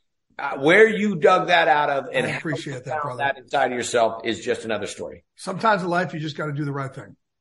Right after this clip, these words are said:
Speaker 2: So here's what we're gonna do. I'm gonna have you on for a second episode at some point here because that's just what we're gonna do. 'Cause I haven't asked you in your unbreakable moment. We haven't gotten into the other deep stuff that we wanna get into.
Speaker 1: Anytime.
Speaker 2: So somewhere along the lines, we're gonna have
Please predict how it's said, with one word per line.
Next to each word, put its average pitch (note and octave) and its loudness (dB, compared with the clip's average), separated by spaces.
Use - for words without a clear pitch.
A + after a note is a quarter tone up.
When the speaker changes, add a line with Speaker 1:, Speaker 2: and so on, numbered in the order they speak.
Speaker 2:
So F3 0
here's G3 0
what F#3+ -6
we're F3 -4
gonna F3 -2
do. D#3+ 0
I'm A#2+ -4
gonna E3+ -2
have F3 -2
you E3 -2
on D#3+ -4
for D#3+ -8
a C#3 -4
second - -2
episode F#3+ -2
at D3 -6
some G#3 -2
point E3+ -4
here E3 -2
because F#3 0
that's G3+ 2
just D#3+ -10
what G3 0
we're F#3+ 2
gonna - 0
do. A#3+ 4
'Cause G#3 2
I G#3 6
haven't A3 4
asked A3+ 2
you A3 -6
in G#3+ -2
your G3+ -2
unbreakable F#3+ 0
moment. F3 0
We F3+ 4
haven't A3 6
gotten G#3 2
into F#3+ -10
the F3+ -4
other F#3 -2
deep F3 -6
stuff F3 -8
that F3+ -8
we E3 -6
wanna E3+ -6
get D#3+ -6
into. D3+ -8
Speaker 1:
Anytime. G#3 8
Speaker 2:
So A#3 8
somewhere C#4 6
along A#3+ 6
the G#3+ 2
lines, F#3+ 4
we're F3 -6
gonna F3+ -4
have F3 -4